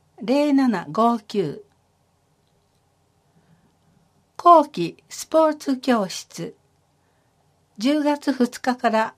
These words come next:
令和二年三月十三日、計二十二回。教室名などは次の表の通りです。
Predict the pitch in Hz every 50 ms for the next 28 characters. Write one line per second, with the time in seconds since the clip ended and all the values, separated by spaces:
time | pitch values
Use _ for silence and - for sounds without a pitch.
0 | _ - 247 302 311 277 240 196 175 175 196 226 240 208 190 170 160 147 - -
1 | _ - - 311 320 302 269 214 180 170 170 - 156 160 175 254 277 247 208 -
2 | - 226 226 214 202 180 165 160 160 - - - - - _ _ _ _ _ _
3 | _ _ _ _ _ _ _ - - 247 226 190 165 - _ - - 233 269 262
4 | 233 214 196 175 165 160 151 160 180 170 - - - 190 175 - - _ _ _
5 | _ _ _ _ _ _ _ _ _ _ _ _ _ _ _ _ _ _ _ _
6 | - 302 320 330 330 - - - 311 302 269 247 220 208 196 202 202 185 180 175
7 | 175 175 180 - _ _ _ _ - - 262 277 311 294 254 214 196 233 247 262
8 | 277 269 269 262 262 - 254 226 202 185 165 156 156 160 202 208 - - - _